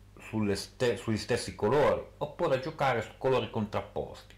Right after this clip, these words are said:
uno sulle case chiare o sulle case scure e l'altro viceversa, ok? Bene signori, qui vescovo a sei, Francesco ancora in preparazione casalinga, anche se è considerata una novità dal database,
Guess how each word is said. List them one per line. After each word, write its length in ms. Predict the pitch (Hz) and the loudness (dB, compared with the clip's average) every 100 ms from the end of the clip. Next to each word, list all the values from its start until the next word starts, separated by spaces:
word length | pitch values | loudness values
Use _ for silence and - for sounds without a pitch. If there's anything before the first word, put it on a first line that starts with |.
| - | -12
uno 300 | - 143 117 | -2 0 0
sulle 200 | 104 104 | 0 -2
case 320 | 101 92 87 - | -2 -2 -4 -2
chiare 300 | 110 95 82 | 2 2 2
o 160 | 73 | -2
sulle 200 | - 90 | -4 -6
case 200 | 92 123 | -2 -4
scure 320 | 143 - 120 139 | -4 -4 2 2
e 80 | |
l'altro 400 | 147 110 101 - | 4 4 2 0
viceversa, 720 | 95 98 - 95 87 80 - - - - - - - - | -4 -4 -2 2 2 0 -6 -18 -20 -20 -20 -20 -20 -14
ok? 580 | - 92 113 120 127 - | -8 -2 2 2 2 -2
Bene 680 | 104 92 87 104 98 98 98 | -8 -6 2 4 6 4 0
signori, 600 | - 92 78 65 - - - - - - - - - - - - - - - - | -4 -6 -6 -10 -12 -18 -20 -20 -20 -20 -20 -20 -20 -20 -20 -18 -18 -18 -20 -6
qui 140 | 147 | -2
vescovo 420 | 107 120 - 107 | 2 2 2 2
a 60 | 131 | 4
sei, 200 | - 113 | 4 0
Francesco 440 | - 98 117 - | 0 -2 -2 -2
ancora 220 | 98 110 95 | -2 0 -2
in 60 | |
preparazione 600 | 90 - - - 101 95 | -4 -2 0 0 -2 -2
casalinga, 880 | 120 117 180 110 76 76 82 - - - | -4 -2 -2 -4 -8 -6 -6 -6 -12 -6
anche 280 | 107 - | -6 -6
se 460 | 82 - 92 - - - - | -6 -2 0 -2 -8 -20 -20
è 140 | - - | -20 -8
considerata 680 | 95 90 98 101 107 90 82 | -6 -4 -2 0 0 0 -4
una 220 | 82 87 | -4 -4
novità 500 | 95 98 98 107 85 | -2 -4 -2 -2 -2
dal 220 | - 135 | -4 -6
database, 680 | - - 165 - - - - | -6 -2 -2 -4 -12 -16 -16